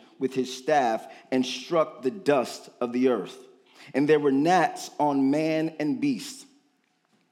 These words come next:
All the dust of the earth became gnats in all the land of Egypt. The magicians tried by their secret arts to produce gnats,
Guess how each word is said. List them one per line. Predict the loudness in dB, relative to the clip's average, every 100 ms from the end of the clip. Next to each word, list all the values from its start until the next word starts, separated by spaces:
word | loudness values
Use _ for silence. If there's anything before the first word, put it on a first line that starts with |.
| _ _ -10
All | 0 0 0
the | -2
dust | 0 0 0 -4
of | 0
the | 0
earth | 0 0 -6
became | -6 -2 0 2
gnats | 2 0 -2 -2
in | -4 0
all | 0 2 0
the | 0
land | 0 0 -2
of | -4 -4
Egypt. | -4 -4 -10 -16 -20 _ _ _ _ _ _ -20 -16 -4
The | -2
magicians | -2 -2 -2 -2 -2 -2 -2 -4 -6 -16 -18
tried | -6 2 4 4 4
by | 2 4
their | 2 2
secret | 0 -8 -4 2
arts | 2 2 -2 -8
to | -6
produce | -4 -2 -2 0 2
gnats, | 2 2 -2 -12 -16